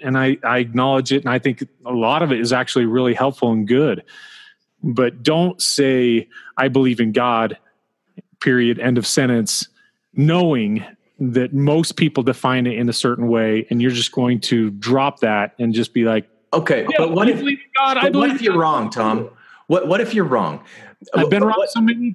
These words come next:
Speaker 1: times. Uh,
Speaker 2: Right,
Speaker 1: yeah, I
Speaker 2: right.
Speaker 1: believe
Speaker 2: So, so what if somebody's trying to communicate an idea to you, and they're trying to communicate this by talking about God or how God has helped them in their life or whatever,
Speaker 1: Sure.
Speaker 2: and you stop listening because you think, "I don't believe in God at all," and you just totally shut them off?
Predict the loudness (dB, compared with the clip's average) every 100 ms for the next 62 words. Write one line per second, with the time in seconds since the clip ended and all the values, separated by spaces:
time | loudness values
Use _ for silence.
0 | 0 2 2 2 2 2 2 0 -4 -2
1 | 0 2 2 0 0 0 2 0 0 0
2 | 2 0 0 0 0 -2 -2 0 0 2
3 | 0 2 0 0 0 0 0 -2 0 -2
4 | -6 -16 -20 -6 -2 2 2 0 0 0
5 | 0 0 0 2 0 0 -2 -2 -2 -2
6 | -2 0 -2 0 0 0 0 -2 -6 -6
7 | -4 -4 -8 _ _ _ -4 -2 0 -2
8 | 0 0 0 -2 -2 -2 0 0 0 0
9 | 0 0 -2 0 0 0 -2 -4 -8 -8
10 | -8 -4 -4 -4 -2 2 2 2 0 0
11 | -2 -2 -2 -2 -2 -2 -2 -2 -2 -2
12 | -2 -2 -2 -2 0 0 0 -2 0 0
13 | 0 0 0 0 0 0 0 0 0 0
14 | -4 -4 -2 0 -2 -2 -2 -2 0 0
15 | -2 -6